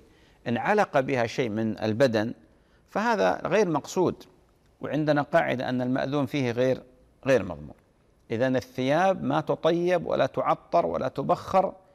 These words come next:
الإنسان نفسه هو الذي يطيب نفسه. طيب، بعض الناس الآن، آه، قبل الإحرام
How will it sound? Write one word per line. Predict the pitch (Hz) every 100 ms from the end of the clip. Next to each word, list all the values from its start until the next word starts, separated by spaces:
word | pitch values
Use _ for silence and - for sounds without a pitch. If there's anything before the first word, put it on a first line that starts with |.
| _ _ _ _ _ _
الإنسان | 117 127 123 175 160
نفسه | 190 - 139
هو | 139 196
الذي | 143 123 127 143 - _ _ _ _ _ _ _ _ _ _ _ -
يطيب | 127 147 127 104
نفسه. | 90 - - - -
طيب، | - - _ _ _ _ -
بعض | 196 196
الناس | 202 190 160
الآن، | 143 - 135 131 - _ _ _ _ _ _ _ _ -
آه، | 101 82 - - 143
قبل | 175 180
الإحرام | 160 139 123 - 113 98 104